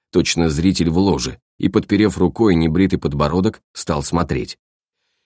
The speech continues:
Первые часа полтора не происходило ничего. Девица сидела на траве, плела из стебельков подобие корзинки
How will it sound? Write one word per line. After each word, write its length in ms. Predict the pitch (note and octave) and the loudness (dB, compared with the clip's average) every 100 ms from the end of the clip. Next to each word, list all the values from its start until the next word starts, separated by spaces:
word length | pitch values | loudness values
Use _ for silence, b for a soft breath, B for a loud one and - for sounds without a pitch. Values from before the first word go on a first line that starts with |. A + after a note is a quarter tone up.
| _ - | _ 2
Первые 380 | C#3+ C#3+ B2+ A2 | 4 6 6 4
часа 320 | A2 - A2 | 0 -2 0
полтора 420 | G#2 F#2 G2 A#2 | 0 2 2 4
не 100 | G2+ | 2
происходило 600 | F#2 F2 - F2 F2 G#2 | 2 0 2 0 2 4
ничего. 600 | F#2 F#2 - F2+ C2+ - _ _ - | 4 2 2 0 0 -6 _ _ -2
Девица 400 | F2 C#3+ D3 G2+ | 4 4 4 0
сидела 380 | F#2+ F2 G2 E2 | 0 2 4 2
на 120 | D2+ | 0
траве, 420 | D#2+ D2 E2+ A#2+ _ _ | -2 0 0 0 _ _
плела 380 | G2 F#2+ F#2 G2 | 0 2 4 2
из 140 | E2+ | 0
стебельков 600 | - F#2 D#2+ D#2+ A2 A2 | 0 0 0 0 -2 -2
подобие 480 | - D#2+ F2+ E2 E2+ | -2 0 0 2 0
корзинки 720 | - E2+ D2 C#2 G#2 G2+ G#2 | 0 -2 -2 0 0 0 -4